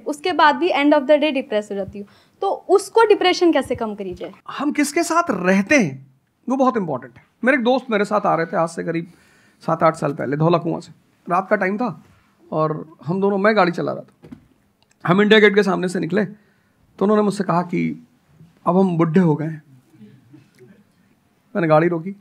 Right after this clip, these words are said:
Speaker 2: मैंने कहा, "उतरो।" <laughs> तो उन्होंने कहा कि "क्या हुआ?" मैंने कहा, "उतरो तो, उतरो जरा।" उतर गए, मैंने, "दरवाजा बंद करो।"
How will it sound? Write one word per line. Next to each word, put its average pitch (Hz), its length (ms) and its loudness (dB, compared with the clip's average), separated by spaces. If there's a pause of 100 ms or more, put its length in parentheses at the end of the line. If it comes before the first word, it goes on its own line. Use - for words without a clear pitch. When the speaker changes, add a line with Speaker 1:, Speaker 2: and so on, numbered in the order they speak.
(400)
Speaker 2:
मैंने 165 100 -6
कहा, 165 80 -4
"उतरो।" 160 180 -6
<laughs> - 460 -20 (2500)
तो - 180 -6
उन्होंने 202 120 0
कहा 214 120 6
कि 208 140 0
"क्या 190 180 2
हुआ?" 220 180 4 (680)
मैंने 214 120 -4
कहा, 226 80 -2
"उतरो 254 200 0
तो, 262 340 0 (600)
उतरो 202 200 2
जरा।" 147 260 -8 (1160)
उतर 269 180 -2
गए, 240 100 -4
मैंने, 202 340 -8
"दरवाजा 196 200 0
बंद 160 160 -4
करो।" 160 160 -8